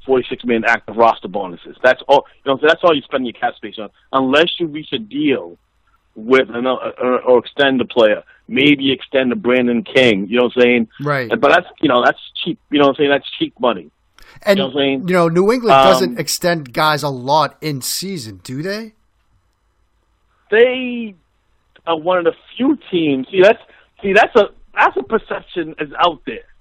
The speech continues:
Speaker 1: All right.
Speaker 2: Yeah.
Speaker 1: And that's crazy, Mike, but that's a perception that they are one of the few teams who actually do it.
Speaker 2: Oh, okay.
Speaker 1: There's a lot of teams who don't, okay? But because it's, they don't do ten, you know, they don't do
Speaker 2: Right.
Speaker 1: ten extensions a year.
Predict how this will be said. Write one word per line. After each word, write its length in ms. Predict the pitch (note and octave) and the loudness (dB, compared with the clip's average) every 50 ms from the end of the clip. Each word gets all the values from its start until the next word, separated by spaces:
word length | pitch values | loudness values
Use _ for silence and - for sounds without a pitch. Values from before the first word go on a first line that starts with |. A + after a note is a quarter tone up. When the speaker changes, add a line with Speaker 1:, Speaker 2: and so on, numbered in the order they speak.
| _ - | _ -8
Speaker 1:
All 60 | A#2+ | -4
right. 100 | C3+ C#3 | -2 0
Speaker 2:
Yeah. 240 | F#3+ F3 C3+ A2 G2 - _ - - _ _ _ _ _ _ _ _ - | 2 0 0 -2 -8 -14 _ -20 -20 _ _ _ _ _ _ _ _ -8
Speaker 1:
And 120 | F#3+ F#3 | -2 0
that's 140 | A3 B3 - _ _ - | 2 0 0 _ _ 4
crazy, 280 | A#3+ A3+ A#3 G#3+ F3+ F3+ | 4 4 4 0 -4 -2
Mike, 240 | F3 E3 D#3 D3 | 0 0 0 0
but 120 | - E3 E3+ | 0 2 2
that's 140 | G#3 A#3 - | 2 2 0
a 20 | |
perception 460 | G3 F3 D#3+ - G#3+ G3 - E3+ D#3+ D3 | -6 -10 -6 -6 -6 -6 -6 -12 -14 -6
that 240 | D#3+ F#3 G3+ G#3 - _ - | -2 -2 -2 -2 -2 _ -2
they 200 | D#3 F#3+ B3+ D#4+ | 0 0 2 2
are 60 | F4 | 2
one 140 | C4+ B3 A3+ | 0 0 0
of 60 | G#3+ | 0
the 140 | G3+ F#3 - - | 0 -2 -4 -4
few 140 | G#3 G#3+ | -8 -12
teams 280 | F#3 - G#3 G#3+ G3+ - | -10 -6 -6 -6 -2 2
who 60 | A3 G#3 | 2 2
actually 280 | G3+ - - G3 E3+ D3 _ | 2 0 -4 -12 -16 -16 _
do 220 | - A3+ E4 F#4+ - | 2 6 6 6 6
it. 140 | - - _ _ _ _ | 4 -2 _ _ _ _
Speaker 2:
Oh, 200 | F#3+ A3+ F#3+ - | 0 2 2 2
okay. 120 | A#3+ - | 0 2
Speaker 1:
There's 140 | E3 D#3 E3 | 2 2 2
a 40 | G#3 | 2
lot 140 | B3+ C4+ C#4 | 2 2 0
of 100 | B3+ - | 0 0
teams 200 | A#3 A3+ G3+ F3+ | -2 -2 -2 -2
who 80 | F3+ | -4
don't, 480 | D3+ B2+ A2+ - C#3 D#3+ G#3 D#4+ F#4+ - _ _ _ _ _ _ _ _ - | -8 -4 0 2 4 4 4 2 0 -4 _ _ _ _ _ _ _ _ -6
okay? 380 | - D#3 F3 F3 F#3+ A#3 - - _ _ _ _ _ - _ _ _ _ _ _ _ | -4 0 2 2 2 2 0 -6 _ _ _ _ _ -20 _ _ _ _ _ _ _
But 220 | F#3 F#3+ F#3 D#3+ C#3+ | 2 2 2 0 -4
because 440 | F3+ G3 - - B3+ C4+ C#4 C4+ A3 - | -8 -8 -4 -2 0 0 0 -2 -6 -10
it's, 340 | D#3 - - F#3+ F3 - - - - _ _ _ _ _ _ _ _ _ _ _ _ _ _ _ _ _ | -14 -4 -2 -2 -2 -2 -6 -18 -20 _ _ _ _ _ _ _ _ _ _ _ _ _ _ _ _ _
they 220 | F3 F3 - G#3+ B3 | -20 -2 0 2 2
don't 180 | C#4+ C4 G3 | 4 2 0
do 140 | E3 G3+ F3 - - - | -2 -8 -14 -14 -8 -4
ten, 280 | F#3 D3+ A#2+ F2 F2+ F#2+ | -4 -4 -4 -6 -10 -6
you 80 | B2+ | -2
know, 120 | D3+ D#3 E3 | 0 2 2
they 80 | F3+ | 4
don't 200 | F#3 G#3 A#3 A3+ | 4 4 2 2
do 60 | D3+ D#3 | 2 0
Speaker 2:
Right. 220 | D#3+ C#3 A#2+ G2+ | 0 0 0 0
Speaker 1:
ten 140 | B2+ D3 E3+ | -2 -4 -4
extensions 480 | F3+ F3 - G3 G3 G3 - G3+ G3 | -6 -4 -4 -4 -4 -2 -6 -6 -4
a 80 | G3 G3 | -4 -4
year. 280 | G3 G3+ G#3 G3+ G#3 | -2 0 0 0 -2